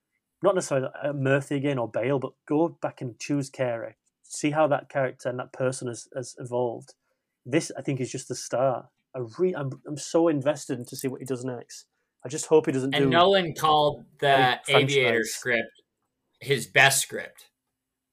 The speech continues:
Speaker 1: Yeah.
Speaker 2: He said, "That's the best thing I've ever written." So I agree with you. When I saw your tweet, I said, "Yes."
Speaker 1: Yeah, I, I hope he does it, but I don't know. I, I just don't know how,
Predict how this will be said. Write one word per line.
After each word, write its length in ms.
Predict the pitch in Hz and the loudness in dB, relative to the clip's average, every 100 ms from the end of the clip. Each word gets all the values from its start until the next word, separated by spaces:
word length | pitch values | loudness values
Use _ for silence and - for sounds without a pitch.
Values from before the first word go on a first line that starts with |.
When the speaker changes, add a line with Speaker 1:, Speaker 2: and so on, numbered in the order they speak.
| _ _ _ _ _ _ _ - - | _ _ _ _ _ _ _ -10 4
Speaker 1:
Yeah. 260 | 143 170 | 8 8
Speaker 2:
He 80 | 147 | 8
said, 320 | 143 147 117 | 2 0 2
"That's 260 | 131 127 - | 2 2 -2
the 100 | 120 | -6
best 220 | 135 120 | -2 -2
thing 120 | 127 | -2
I've 140 | 117 113 | 0 0
ever 180 | 113 107 | 0 -2
written." 280 | 117 107 101 | -2 -4 -6
So 160 | 123 | 0
I 100 | 123 | 2
agree 260 | 127 123 120 | 2 0 -4
with 160 | 98 | -6
you. 200 | 113 107 | -6 -4
When 100 | 107 | -2
I 80 | 113 | -2
saw 220 | 117 135 | 0 2
your 180 | 131 113 | 2 0
tweet, 400 | 110 - 110 92 | -4 -6 -6 -6
I 160 | 104 101 | -6 -6
said, 280 | 98 95 - _ _ - | -6 -10 -12 _ _ -12
"Yes." 540 | 113 107 85 - - _ _ _ _ _ _ _ _ | -8 -8 -10 -14 -20 _ _ _ _ _ _ _ _
Speaker 1:
Yeah, 240 | 135 135 131 170 | 4 6 6 2
I, 200 | 160 147 | 0 2
I 40 | |
hope 220 | 147 185 170 | 4 4 4
he 40 | |
does 200 | 135 143 | 0 2
it, 180 | 135 127 | 0 -2
but 180 | 135 - - - - _ _ - 147 | -8 -10 -18 -20 -20 _ _ -10 -6
I 40 | |
don't 180 | 143 147 | -4 -2
know. 80 | 135 | -6
I, 80 | 135 | -4
I 60 | 131 | -6
just 200 | 139 135 | -6 0
don't 180 | 143 135 | 0 2
know 140 | 131 | 0
how, 160 | 123 | 2